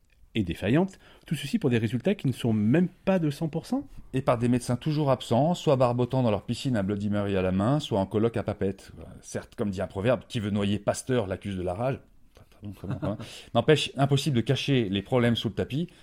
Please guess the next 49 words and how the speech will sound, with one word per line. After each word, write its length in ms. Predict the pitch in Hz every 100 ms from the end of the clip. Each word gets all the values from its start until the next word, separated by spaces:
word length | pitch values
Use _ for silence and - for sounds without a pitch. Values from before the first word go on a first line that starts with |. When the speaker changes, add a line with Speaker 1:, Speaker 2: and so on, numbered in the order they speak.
| -
Speaker 2:
surtout 200 | - 127
quand 240 | 127 110 -
explosent 440 | 123 - - 156 113
des 100 | 104
risques 260 | 127 -
sanitaires 440 | - 98 92 123 -
cachés 340 | 92 - 151
ou 80 | 143
qu'on 180 | 107 95
tente 300 | 107 107 95
de 100 | 82 71
nier, 320 | 90 117 139
comme 160 | - 87
dans 80 | 87
les 80 | 85
récentes 300 | 85 - 85
affaires 200 | 80 82
Mediator, 440 | 82 78 - 117
Vioxx, 280 | 95 101 95
Dépakine 460 | 78 80 - 117 127 107
ou 120 | 104
Covid 280 | - 73 90
depuis, 400 | 76 71 104 82
euh, 800 | - - - - - - - 101
euh, 40 |
ces 120 | -
dernières 240 | 104 113 107
années. 140 | 107
Ajoute 240 | 107 120 117
un 100 | 101
Speaker 1:
Hydrochloroquine ? 380 | - 131 - 190 226 _ _ 160 - _ -
Speaker 2:
Hydrochloroquine, 600 | 117 135 139 139 147 151
mais, 100 | 120
euh, 140 | 104 101
voilà. 320 | 95 101 90 - - -
Ajoute 300 | 131 165 160
un 60 |
fonctionnement 400 | 135 127 143 135 135
hospitalier 600 | - 123 123 110 110 -
très 220 | - 165
hiérarchisé, 580 | 117 98 110 190 240 277
souviens-toi 440 | 123 101 - 113
de 80 | 82
Reda 260 | 82 82
Kateb 360 | 85 87 101 87
dans 100 | 76
le 40 | -
film 180 | 80
Hippocrate. 480 | 71 104 - 190 196